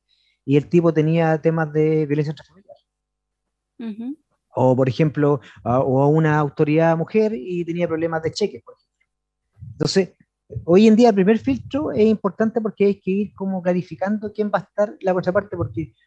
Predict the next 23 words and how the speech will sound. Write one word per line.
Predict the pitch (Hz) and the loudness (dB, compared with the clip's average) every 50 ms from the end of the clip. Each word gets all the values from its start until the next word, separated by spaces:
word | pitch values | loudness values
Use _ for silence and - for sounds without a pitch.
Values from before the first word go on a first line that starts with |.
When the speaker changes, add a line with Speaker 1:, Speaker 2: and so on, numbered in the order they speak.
| _ - | _ -6
Speaker 1:
hoy | 139 143 | 0 4
día | 185 208 190 | 4 4 6
te | 202 196 | 4 2
googlean | 175 170 151 143 156 165 185 202 226 226 | 4 4 2 2 2 2 4 4 4 2
algo | 233 240 247 233 240 269 294 302 311 311 | 2 0 0 -2 -6 -10 -10 -10 -10 -10
y | 226 180 | -10 -10
sale | - - 202 202 208 196 185 | -4 0 0 0 0 0 0
que, | 196 196 196 196 208 202 - - - - _ _ _ _ - | 0 0 2 2 0 -2 -6 -12 -20 -20 _ _ _ _ -20
no | 139 | -10
sé, | - 180 170 | -6 -6 -4
porque | 151 143 131 147 147 135 | -4 -4 -4 -4 -6 -2
Claudia | 147 170 180 185 185 185 | 2 2 4 4 4 4
Maturana | 180 175 170 165 165 180 185 190 175 | 2 0 0 0 -2 -2 -2 -2 -4
quedó | 165 175 175 | -2 0 0
debiendo | 175 170 165 170 180 185 185 180 170 185 185 185 185 185 185 185 180 180 | 2 2 0 0 -2 -4 -4 -6 -6 -6 -4 -4 -4 -4 -4 -6 -8 -10
quinientos | - 165 175 175 - 180 - _ | -10 -8 -8 -8 -8 -10 -14 _
pesos | - 190 165 - 185 190 | -6 -6 -6 -6 -10 -12
en | 180 | -10
el | 175 165 | -6 -4
negocio | 160 151 175 175 175 185 175 | -4 -2 -2 -4 -8 -8 -12
cuando | 175 175 165 160 | -14 -12 -10 -8
vivía | 156 156 156 156 175 180 175 175 165 165 170 | -8 -6 -6 -4 -4 -2 0 0 0 -2 -2
en | 170 165 170 165 | -4 -6 -6 -8